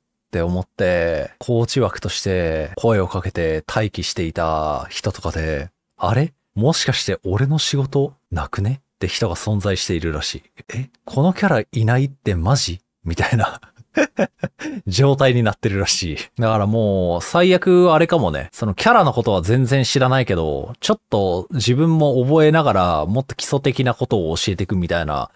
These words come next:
組み合わせも出るかもな。もしかしたら。まあ、そういうく-、あれで言ったら、まあ、確かにプロの人はちょっとあれかもしれんけど、まあ、でも多分どっちにしろって感じじゃねえかな。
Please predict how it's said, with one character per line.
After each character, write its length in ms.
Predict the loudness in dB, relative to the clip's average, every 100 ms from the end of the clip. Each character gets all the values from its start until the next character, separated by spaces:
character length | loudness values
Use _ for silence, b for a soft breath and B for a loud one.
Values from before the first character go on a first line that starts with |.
| _
組 220 | 0 2
み 80 | 2
合 80 | 2
わ 60 |
せ 120 | 0
も 120 | -2 0
出 120 | 2
る 100 | 2
か 120 | -2
も 100 | -6
な。 140 | -10 -18 _
も 140 | -4 -4
し 100 | -4
か 100 | -8
し 120 | -8
た 80 | -8
ら。 120 | -10 _ _
ま 140 | -6
あ、 40 | -6
そ 300 | -2 0 2
う 60 |
い 60 | 2
う 160 | 0 0
く-、 200 | -4 -4
あ 160 | 0 2
れ 260 | 4 4 4
で 140 | 2
言 100 | 0
っ 20 |
た 160 | 2 2
ら、 120 | 2
ま 600 | 2 0 0 0 -4 -10
あ、 20 | _ -4
確 280 | -2 -2
か 100 | -4
に 260 | -4 -4 -4
プ 100 | -2
ロ 80 | -2
の 120 | -2
人 200 | -4 -4
は 260 | -4 -4 -6
ち 100 | -8
ょ 40 | -8
っ 40 | -6
と 120 | -8 -8 -6
あ 120 | -6
れ 80 | -4
か 100 | -4
も 80 |
し 100 | -4 -6
れ 80 | -6
ん 40 |
け 120 | -6
ど、 160 | -8 -6
ま 200 | -4 -4
あ、 60 | -4
で 120 | -6
も 100 | -4
多 160 | -4
分 140 | -4 -6
ど 100 | -8
っ 60 | -8
ち 140 | -6
に 80 | -4
し 140 | -4
ろ 60 | -8
っ 40 |
て 120 | -8 -8
感 140 | -8
じ 120 | -6
じ 80 | -6
ゃ 20 |
ね 140 | -6 -10
え 40 |
か 60 |
な。 140 | -18